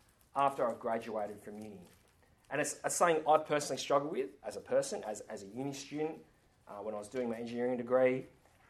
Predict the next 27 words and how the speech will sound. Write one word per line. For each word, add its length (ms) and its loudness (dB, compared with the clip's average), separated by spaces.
even 160 -2
before 260 0
that 60 0
in 60 -10
high 200 0
school. 400 -6
And, 160 -2
uh, 200 8
you, 100 -10
you 60 -2
know, 60 2
you 60 -4
just 220 -6
kinda 140 2
spend 320 0
more 160 8
time 500 0
worrying 320 4
about 440 0
what 220 2
you 120 -6
could 120 -10
do 380 0
on 140 0
your 200 0
own 280 2
steam 500 -8